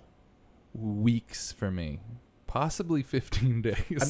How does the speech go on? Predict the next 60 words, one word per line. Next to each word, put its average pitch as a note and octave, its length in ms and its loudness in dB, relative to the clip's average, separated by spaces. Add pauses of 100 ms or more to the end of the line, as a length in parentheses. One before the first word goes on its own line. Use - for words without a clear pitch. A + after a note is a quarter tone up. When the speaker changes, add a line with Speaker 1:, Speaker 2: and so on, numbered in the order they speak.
(100)
Speaker 2:
did D#3+ 140 0
I, F3+ 100 6
did C3 220 4
I G3 80 2
tell - 220 -4
you A3+ 240 -2
the A#2 120 0
la-, G#2+ 180 2
one A2 200 4
of B2+ 40 4
the A#2+ 80 0
last A2+ 280 0
times G#2+ 220 -2
I F#2+ 80 2
had E2+ 220 0
McDonald's? F2 840 -4 (840)
Speaker 1:
No, B2 440 4
I G#2 60 -4
don't - 20 -2
Speaker 2:
So B2+ 140 4
this C#3+ 200 4
Speaker 1:
think C#3 80 0
Speaker 2:
is A#2 40 0
Speaker 1:
so. G#2+ 80 0
Speaker 2:
years C3 280 2
and A#2+ 100 2
years G#2+ 180 2
and F#2+ 100 0
years F2 200 0
ago C#2+ 240 -6
because, F2 420 -4
um, E2+ 260 -2
you D#3+ 80 4
know, F#2+ 300 0
like F#2+ 300 -2
most A#2 200 -2
people, E2+ 480 -4
um, D#2 380 -8
I D#2+ 80 -8
had D#2 180 -6
a D2+ 40 -8
McDonald's D#2 420 -8
around F2+ 180 -4
the G2 60 -4
corner. F2+ 260 -4
I F2 40 -4
grew F2 100 -4
up - 80 -10
on D#2+ 100 -8
sixty-ninth D#2+ 440 -8
and E2 100 -10
First. C3 240 -4
There A2 60 -8
was F2 80 -4
a A#2 40 0
Speaker 1:
Yeah, F3 100 2
Speaker 2:
McDonald's G3+ 260 2
Speaker 1:
yeah. F2 60 -6
Speaker 2:
on E2 60 -10
sixty-ninth - 480 -10